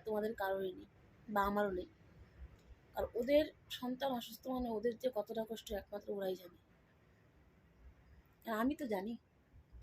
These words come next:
আমি আজকে কয়েকদিন থেকে সোশ্যাল মিডিয়াতে, মানে, YouTube বলো, Facebook বলো, শুধু প্রিয়া বোনের ভিডিওগুলো দেখি। কারণ ওদের ছেলের যে সমস্যাটা, মানে, উম, বিএমটি, আহ, বোন ম্যারো ট্রান্সপ্লান্ট করতে গেলে সত্তর লাখ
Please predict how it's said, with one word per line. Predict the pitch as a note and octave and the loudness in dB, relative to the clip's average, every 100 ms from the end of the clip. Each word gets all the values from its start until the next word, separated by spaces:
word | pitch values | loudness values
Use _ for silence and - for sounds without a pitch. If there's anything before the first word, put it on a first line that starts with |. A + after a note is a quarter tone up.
| - | -4
আমি | A3+ B3+ | 0 4
আজকে | C4+ B3+ C4 | 6 6 4
কয়েকদিন | - A#3+ A3 A#3 | 2 2 4 2
থেকে | A3+ A#3 A#3 | -2 -2 -4
সোশ্যাল | - A3 G#3+ | -4 -4 -4
মিডিয়াতে, | G#3+ A3 G#3+ G#3+ | -2 -4 -2 -2
মানে, | G#3 G3 | 0 0
YouTube | G#3+ G#3 G3+ | -2 -4 -4
বলো, | G3+ G3+ | -2 -2
Facebook | G3+ F#3+ G3 | -2 -6 -8
বলো, | G3 G3 | -6 -6
শুধু | F#3+ G3 - | -8 -14 -8
প্রিয়া | G3 F#3+ | -2 -2
বোনের | F#3+ F3+ | -2 -8
ভিডিওগুলো | F3+ F#3 F3+ F#3 | -6 -6 -6 -4
দেখি। | F#3+ F#3+ F#3+ - - - - | -4 -6 -10 -12 -16 -16 -4
কারণ | G#3+ G#3+ | 2 2
ওদের | A3 A#3 C4 - | 4 2 2 0
ছেলের | B3+ A#3+ B3+ | 0 2 2
যে | A3 B3+ | 2 0
সমস্যাটা, | G3+ G3 G#3 F#4+ B3 B3 G#3 A3 | 2 2 -2 -2 0 4 4 2
মানে, | G3+ G3+ G3+ _ - _ - | -4 -6 -8 _ -20 _ -6
উম, | G#3 G3+ G3 - G3+ | -2 0 -2 -4 -2
বিএমটি, | A3+ A#3+ A#3 G3+ B3+ - - - - - G#3 | 4 4 4 0 -2 -8 -20 -20 -20 -10 -4
আহ, | G3 | -2
বোন | G3+ G#3 | 0 0
ম্যারো | G#3+ | 0
ট্রান্সপ্লান্ট | G3+ G#3 G3+ G#3+ G3 G#3+ - | 0 -2 -4 -10 -6 -6 -6
করতে | - A#3+ | -8 -2
গেলে | A3+ A#3 | 0 0
সত্তর | - A#3 - C#4 | -2 -10 -6 0
লাখ | B3 G3 | 4 4